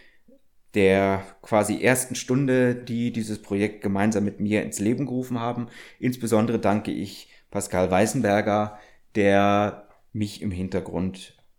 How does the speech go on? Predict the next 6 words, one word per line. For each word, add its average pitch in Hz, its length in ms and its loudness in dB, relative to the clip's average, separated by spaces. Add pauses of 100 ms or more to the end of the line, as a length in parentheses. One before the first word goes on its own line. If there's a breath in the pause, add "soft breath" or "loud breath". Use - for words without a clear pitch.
(140)
immer 107 380 -2
unterstützt - 680 -10
und 87 320 -10
die 85 100 -10
Folgen 95 680 -8 (280)
entsprechend 82 720 -12